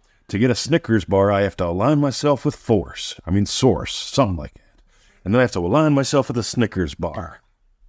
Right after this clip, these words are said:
All right, but Mister Twenty, see, here's what I'm doing. I'm doing that lost and found method you sent the email about. So I'm imagining touching a Snickers bar. Now, my question is,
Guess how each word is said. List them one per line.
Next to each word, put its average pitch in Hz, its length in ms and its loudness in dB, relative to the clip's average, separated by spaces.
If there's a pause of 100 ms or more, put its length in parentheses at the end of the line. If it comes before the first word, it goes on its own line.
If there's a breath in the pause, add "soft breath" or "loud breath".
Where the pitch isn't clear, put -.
(1000)
All 95 180 0
right, 95 300 -4
but 92 120 -4
Mister 117 240 -2
Twenty, 101 340 0
see, - 140 -4
here's 107 200 4
what 107 120 2
I'm 101 120 2
doing. 87 280 2
I'm 85 160 -2
doing 98 180 4
that 95 140 0
lost 92 340 0
and 80 100 -8
found 92 260 0
method 76 280 -8
you - 60 -6
sent - 260 -6
the 98 220 -6
email 87 320 -6 (280)
about. - 180 -16
So - 300 -8 (600 soft breath)
I'm 104 120 4
imagining 87 460 4
touching - 360 0
a 92 60 0
Snickers 92 520 -2
bar. 50 280 -6
Now, 80 200 -6
my 82 140 -4
question 117 460 -2
is, 87 240 -2